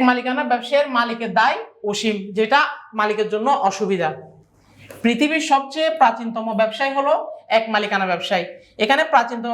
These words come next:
ব্যবসা বলতে সবচেয়ে পুরনো, অর্থাৎ একদম প্রথম ব্যবসা শুরু হয়েছে এক মালিকানা ব্যবসায়ের মাধ্যমে, তাই এটাকে বলা হয় প্রাচীনতম ব্যবসায়। সকল ব্যবসায়ের মুরব্বি বলা হয় এক মালিকানা ব্যবসায়ীকে। এই যে দেখো মুরব্বি, আমাদের সমাজে যিনি সবচেয়ে বেশি বয়স্ক আমরা তাকে কি বলি?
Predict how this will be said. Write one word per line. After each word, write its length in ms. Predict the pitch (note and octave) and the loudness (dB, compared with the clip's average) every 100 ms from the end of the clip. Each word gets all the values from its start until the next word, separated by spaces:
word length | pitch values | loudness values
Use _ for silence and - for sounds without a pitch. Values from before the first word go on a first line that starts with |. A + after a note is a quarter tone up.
| A3+ | -4
ব্যবসা 180 | A3+ C4 | -4 -6
বলতে 160 | C4 C#4+ - | -6 -4 0
সবচেয়ে 380 | B3+ B3 D4+ D4 | 0 0 -4 -2
পুরনো, 260 | C4+ A3+ G#3+ | 2 2 2
অর্থাৎ 220 | G#3+ C#4+ D4+ - - - G#3 | 2 0 0 -4 -16 0 0
একদম 200 | - C#4+ C#4+ | 2 0 2
প্রথম 240 | A#3 C#4+ B3 | 0 2 0
ব্যবসা 240 | A3+ - C4+ | 0 0 -2
শুরু 140 | C4+ B3 | 0 0
হয়েছে 220 | A#3+ A#3+ D#4 E4 - | 0 0 0 2 -2
এক 60 | A#3 A3+ | -2 -2
মালিকানা 320 | G#3+ G#3+ G#3 G3+ | -2 -2 -2 -2
ব্যবসায়ের 300 | G3+ A#3 A3+ | -2 -2 0
মাধ্যমে, 340 | F3 F3 D#3+ D#3 - _ - | -2 -2 -6 -8 -14 _ 2
তাই 120 | B3 | 4
এটাকে 200 | A#3+ B3 B3+ | 4 2 4
বলা 140 | A3+ A3+ | 2 2
হয় 140 | D4+ G#4 - - | -2 -2 -4 2
প্রাচীনতম 580 | G#3+ G#3+ A3 G#3 G#3+ G3+ F3+ | 2 2 -6 -2 -2 0 -2
ব্যবসায়। 380 | E3+ - F3+ C#3+ - - _ _ _ _ - - - - | -2 -2 -2 -2 -10 -20 _ _ _ _ -20 -20 -10 2
সকল 280 | C#4+ C#4+ D4+ C4+ | 4 4 0 2
ব্যবসায়ের 380 | A#3+ A#3+ C#4+ C#4+ B3 | 0 0 -2 0 0
মুরব্বি 320 | A#3+ A#3 F#3+ G#3 | 0 -2 -4 0
বলা 140 | A3 A3+ | 0 2
হয় 120 | C4+ A#3 | 2 0
এক 60 | A3 | 0
মালিকানা 300 | G3+ G3 F#3+ F#3 | 0 0 -2 -2
ব্যবসায়ীকে। 340 | F#3 G3+ F#3 G3+ | -4 -4 -2 0
এই 60 | |
যে 60 | G#3 | 0
দেখো 140 | G3 G#3 G3+ | 0 0 2
মুরব্বি, 380 | F#3+ E3+ D3 D#3 D#3+ - - - | 2 2 -2 -4 -6 -14 -4 2
আমাদের 280 | A3+ B3 C4 B3+ | 4 4 2 2
সমাজে 300 | B3+ B3+ B3+ A3+ | 2 2 0 -4
যিনি 120 | B3 B3+ | -4 -2
সবচেয়ে 300 | A3+ C4 B3 | -2 0 0
বেশি 120 | A#3 A3 | 0 0
বয়স্ক 260 | A3 G#3 B3 | 0 0 0
আমরা 120 | A#3+ B3 | 0 2
তাকে 140 | A#3+ B3 | 0 -2
কি 60 | B3 | -4
বলি? 140 | A#3+ | -2